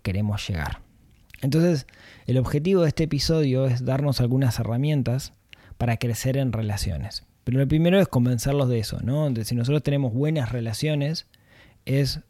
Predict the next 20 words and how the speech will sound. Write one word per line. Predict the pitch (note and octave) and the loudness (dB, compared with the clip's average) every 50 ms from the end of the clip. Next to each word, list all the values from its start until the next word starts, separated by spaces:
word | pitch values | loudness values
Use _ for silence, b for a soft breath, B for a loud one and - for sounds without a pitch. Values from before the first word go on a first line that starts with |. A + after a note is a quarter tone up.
| _ _ _ _ _ - | _ _ _ _ _ -4
una, | - C3 C3+ C#3 C3+ C3 B2+ B2 A#2+ A#2 A2+ A2+ A2 A2 G#2+ G2+ - - | 0 0 2 2 2 2 0 0 0 0 0 -2 -2 -2 -2 -4 -4 -4
es | A2 A#2+ - | -4 -2 0
un | D3+ C#3 | 0 0
activo, | A#2 A2+ - - - - G3+ G3 F3 C#3+ C3 C3+ C#3+ D#3+ - _ _ _ _ _ _ _ _ _ _ - - | -2 -2 -6 -6 0 2 4 6 6 6 6 4 2 0 -2 _ _ _ _ _ _ _ _ _ _ -10 -4
esas | - A#2+ G#2+ A2 G2+ - | -2 -2 0 0 -2 -2
buenas | A#2 A#2 A#2+ A#2 G2+ G2 | 0 0 0 0 -2 -2
relaciones, | G2 F#2+ F2+ F#2 G2 - A2 A2+ A#2+ A#2+ C3 D3+ - - b b b b b b b b b b | -4 -4 -4 -4 -4 -4 -2 -2 0 0 -2 -2 -6 -10 b b b b b b b b b b
que | - A#2+ | 0 2
vamos | A#2+ B2+ C3+ B2 B2 | 2 2 2 2 0
a | A#2+ | 0
poder | A2+ - A2+ A#2 A#2+ | -2 -2 -2 -2 0
utilizar | A#2+ A#2 - G#2 G#2 G#2 - A#2+ A#2 A#2 | -2 -2 -2 -2 -2 -2 -2 0 0 0
durante | B2 B2 A2+ A2 G#2+ G2 G#2 G2+ | 2 2 2 2 0 0 -2 -2
toda | - A2 A2 A2+ | -2 -2 -2 -2
nuestra | A2 G#2 - - G#2+ A2+ | -4 -6 -6 -6 -4 -2
vida. | C3 C#3 A#2+ G#2+ | -2 0 0 0
Por | - A2+ | 0 0
eso | B2 C#3 | 0 0
es | C#3 - | 0 -2
tan | _ - - B2+ C3 C3+ C3 B2+ A#2 | _ 0 0 0 2 0 -2 -2 -4